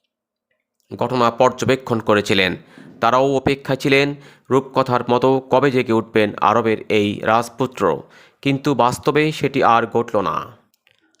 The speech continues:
তবে রূপকথার কল্পকাহিনীকেও হার মানিয়েছে আরবের ঘুমন্ত রাজপুত্রের গল্প। এক বা দুই নয়, টানা বিশ বছর ধরে ঘুমিয়েছিলেন তিনি। এই সময়ে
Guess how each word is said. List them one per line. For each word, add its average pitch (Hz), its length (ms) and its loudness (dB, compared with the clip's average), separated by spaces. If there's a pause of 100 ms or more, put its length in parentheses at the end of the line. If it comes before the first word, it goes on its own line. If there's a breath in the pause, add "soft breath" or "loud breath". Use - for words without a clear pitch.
(120)
তবে 147 420 2
রূপকথার 139 640 -2
কল্পকাহিনীকেও 143 880 0
হার 123 260 0
মানিয়েছে 127 640 -2
আরবের 117 400 0
ঘুমন্ত 117 420 -2
রাজপুত্রের 123 1040 0 (100)
গল্প। 95 480 -2 (600 soft breath)
এক 127 300 0 (200)
বা 131 340 2
দুই 127 200 -2
নয়, 131 380 0
টানা 131 220 0
বিশ 131 400 -4
বছর 135 420 -2
ধরে 147 400 0 (400 loud breath)
ঘুমিয়েছিলেন 113 760 0 (300 loud breath)
তিনি। 92 420 -2 (220 loud breath)
এই 123 200 2
সময়ে 139 560 0